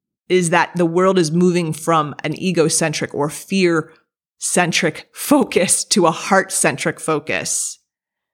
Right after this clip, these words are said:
It's moving from fear-based to a truth-based focus. It's moving from a more masculine to a feminine energy. It's moving from the masculine, what we called achieving and driving and hustling.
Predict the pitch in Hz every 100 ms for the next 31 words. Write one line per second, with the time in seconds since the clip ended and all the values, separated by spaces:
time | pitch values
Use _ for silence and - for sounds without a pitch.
0 | _ _ _ _ _ _ _ _ _ _
1 | _ _ _ _ _ - 190 190 185 185
2 | 175 - 202 196 202 - 196 190 170 165
3 | 160 - 175 139 - - 185 175 - 139
4 | 92 - - - - _ _ _ _ _
5 | _ _ _ _ - - 165 147 98 65
6 | - - - _ _ - 180 196 202 208
7 | 196 170 165 160 165 160 180 - 170 156
8 | 175 160 - 170 156 139 127 135 - 175
9 | 185 165 156 143 139 185 185 185 180 -
10 | 147 147 156 156 160 - 170 160 156 160
11 | - 185 139 151 - 190 170 156 127 165
12 | 156 156 143 147 175 170 123 107